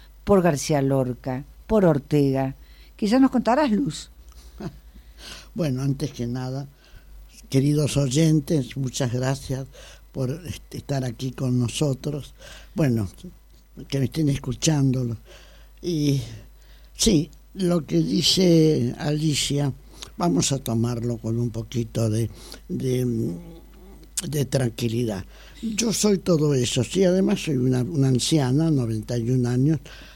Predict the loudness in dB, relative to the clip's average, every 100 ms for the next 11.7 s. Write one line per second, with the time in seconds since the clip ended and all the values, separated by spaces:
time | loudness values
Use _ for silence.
0 | -4 -4 0 -2 -2 -2 0 4 4 2
1 | 0 0 -2 -2 -2 -2 -2 -2 -2 -4
2 | -16 -20 -20 -20 -6 2 4 2 2 2
3 | 2 0 -16 -20 -20 -20 -20 -20 -20 -20
4 | -20 -20 -20 -20 -20 -20 -20 -20 -20 -10
5 | -10 -10 -18 -20 -20 -20 -20 -10 -4 -2
6 | 2 2 2 4 4 4 4 4 6 6
7 | 2 0 0 0 -8 -2 -2 0 -4 -4
8 | -2 0 0 -2 0 0 0 -2 0 0
9 | -2 -8 -8 -10 -20 -20 -18 -18 -12 -4
10 | -4 0 4 6 8 8 8 6 4 0
11 | 0 0 4 4 6 4